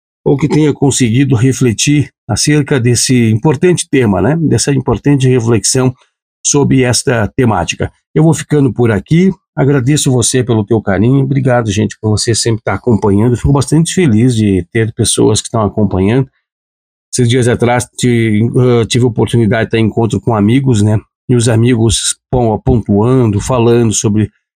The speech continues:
o acompanhamento do, do programa, né?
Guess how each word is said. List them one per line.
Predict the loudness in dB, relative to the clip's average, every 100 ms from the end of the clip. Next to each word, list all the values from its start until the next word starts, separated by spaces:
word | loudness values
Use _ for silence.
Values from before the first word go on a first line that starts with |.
| _ _ _
o | -4
acompanhamento | -2 -2 0 0 2 2 0 0 0
do, | 0 0
do | 0 -2
programa, | -2 -2 0 0 0 0 0
né? | 0 -2